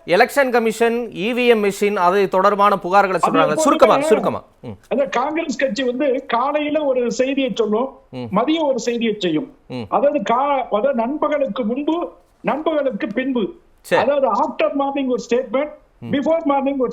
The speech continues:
Speaker 2: ஸ்டேட்மெண்ட். இதெல்லாம் அதோட யதார்த்தம்.
Speaker 1: ரைட்.
Speaker 2: அதனால வந்துட்டு காங்கிரஸ் கட்சி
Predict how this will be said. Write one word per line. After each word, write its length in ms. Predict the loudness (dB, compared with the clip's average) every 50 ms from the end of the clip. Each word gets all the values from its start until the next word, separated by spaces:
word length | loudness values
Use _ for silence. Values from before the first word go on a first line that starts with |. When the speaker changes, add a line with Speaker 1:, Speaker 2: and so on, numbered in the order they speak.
| 0 0
Speaker 2:
ஸ்டேட்மெண்ட். 360 | 0 0 0 0 -2 -4 -4 -4
இதெல்லாம் 540 | -4 0 0 0 2 2 2 0 0 2 2
அதோட 240 | 2 2 2 2 0
யதார்த்தம். 640 | 2 2 2 2 2 2 0 0 -2 -2 -6 -10 -2 4
Speaker 1:
ரைட். 240 | 6 6 6 6
Speaker 2:
அதனால 400 | 4 0 2 2 2 2 2 2
வந்துட்டு 340 | 0 0 -2 -2 -2 -2 -2
காங்கிரஸ் 460 | 0 0 0 0 -2 -2 -4 -4 -2
கட்சி 320 | -2 -4 -2 -2 -2 -2